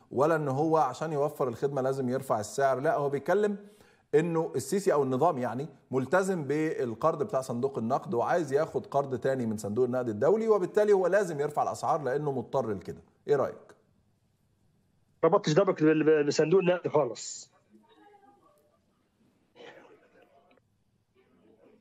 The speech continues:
Speaker 1: بتقول إيه يا محمد؟
Speaker 2: يا أستاذ، أستاذ أسامة معايا كده يا فندم، سامعني؟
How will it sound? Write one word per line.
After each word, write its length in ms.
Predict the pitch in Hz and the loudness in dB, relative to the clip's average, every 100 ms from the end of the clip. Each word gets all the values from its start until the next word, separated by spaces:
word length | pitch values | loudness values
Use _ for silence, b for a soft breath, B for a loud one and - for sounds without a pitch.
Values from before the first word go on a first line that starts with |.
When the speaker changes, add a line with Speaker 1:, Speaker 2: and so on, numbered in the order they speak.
| - | -14
Speaker 1:
بتقول 200 | 101 135 | -8 -2
إيه 60 | 143 | -2
يا 60 | 135 | -2
محمد؟ 280 | 139 180 208 - _ _ _ _ _ _ _ _ _ _ _ _ _ _ _ _ _ _ 139 | -2 -2 -4 -18 _ _ _ _ _ _ _ _ _ _ _ _ _ _ _ _ _ _ 2
Speaker 2:
يا 60 | |
أستاذ، 180 | 135 170 160 | 4 4 2
أستاذ 140 | 160 175 | 2 2
أسامة 200 | 180 180 | 2 2
معايا 140 | 175 | 0
كده 140 | 180 196 | 2 2
يا 40 | |
فندم، 160 | 190 208 | 4 2
سامعني؟ 380 | 165 190 240 | 4 4 4